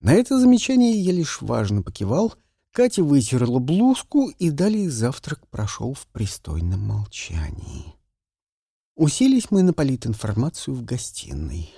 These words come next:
Катя сменила блузу и успела несколько слов сказать по-английски, как пришла Меланья и сообщила, что звонит некий Сережа, и я должен его помнить.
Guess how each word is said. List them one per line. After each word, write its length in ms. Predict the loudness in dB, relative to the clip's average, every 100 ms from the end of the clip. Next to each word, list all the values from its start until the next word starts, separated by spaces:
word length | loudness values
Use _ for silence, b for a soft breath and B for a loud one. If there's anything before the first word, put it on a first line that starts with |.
| B B _ _
Катя 260 | -2 0 0
сменила 440 | 2 4 6 4
блузу 520 | 0 2 4 4 2
и 180 | 2 2
успела 480 | 0 -2 -4 0 4
несколько 480 | 4 2 0 -8 -8
слов 300 | -4 -4 -4
сказать 360 | -6 -4 -4
по-английски, 720 | -2 0 2 4 2 2 -2 -2 -2
как 180 | -6
пришла 420 | -2 -2 -2 -4 0
Меланья 640 | 0 0 0 2 2 0 -4
и 80 | -6
сообщила, 640 | -4 -4 -4 -4 -4 -4
что 280 | -4 -10 -8
звонит 640 | -6 -2 0 2 2 0 0
некий 460 | 0 0 -2 -4
Сережа, 800 | -4 -4 -2 -2 -2 -2 -4 -6 -8 _ _ _ -10
и 80 | -2
я 180 | 0
должен 380 | 2 0 2 0
его 260 | 0 -2 -4
помнить. 640 | -8 -8 -6 -8 -12 -14